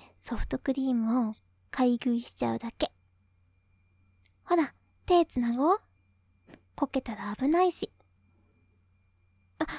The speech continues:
ご、ごめんね。手つなぐなんて恥ずかしいよね。お兄ちゃんがいるんだけど、いつも手つないでくれるから、その癖でごめんね。嫌じゃない？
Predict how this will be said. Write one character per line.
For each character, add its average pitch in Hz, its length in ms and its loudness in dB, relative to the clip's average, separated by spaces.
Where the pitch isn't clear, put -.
ご、 311 140 -6
ご 403 100 6
め 415 60 4
ん - 20 4
ね。 494 80 6
手 415 180 8
つ - 140 -2
な 339 140 6
ぐ 349 100 4
な 330 120 4
ん 302 40 -4
て - 100 -6
恥 320 220 -2
ず 381 80 0
か 427 120 8
し 427 160 4
い 415 60 8
よ 311 100 6
ね。 285 180 2
お 294 140 0
兄 349 260 0
ち - 120 -2
ゃ 285 80 2
ん 277 60 0
が 262 140 0
い 269 60 0
る 277 120 0
ん 277 60 0
だ 269 120 -2
け - 140 -6
ど、 254 220 -6
い - 180 -18
つ - 120 -2
も 294 260 4
手 339 200 2
つ - 160 -2
な 269 140 4
い 277 40 2
で 285 100 0
く - 100 -4
れ 294 120 2
る 302 100 0
か 262 160 -6
ら、 247 160 -6
そ - 260 -8
の 277 180 0
癖 - 280 -2
で 277 200 -4
ご 330 100 -2
め 339 180 0
ん 359 80 0
ね。 381 80 2
嫌 349 300 2
じ - 120 -2
ゃ 262 120 2
な 269 260 0
い？ 285 260 0